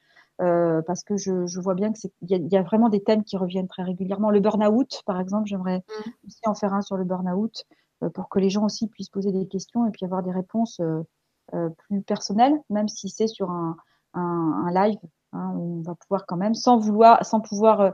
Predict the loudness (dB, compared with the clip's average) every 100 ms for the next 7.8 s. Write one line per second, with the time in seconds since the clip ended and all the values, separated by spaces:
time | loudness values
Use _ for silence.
0 | -2 0 4 6 8 8 6 8 8 8
1 | 4 2 0 -6 -20 _ -2 2 4 4
2 | 4 2 0 2 0 0 -2 -4 -4 -6
3 | -2 -2 0 2 2 0 -6 -4 -2 0
4 | 0 0 -2 -2 -2 -4 -4 -4 -2 -2
5 | -4 -6 -10 -4 0 2 0 -2 -4 -6
6 | -6 -10 -18 -18 -6 -2 0 2 2 0
7 | -2 -4 -8 -10 -8 -8 -8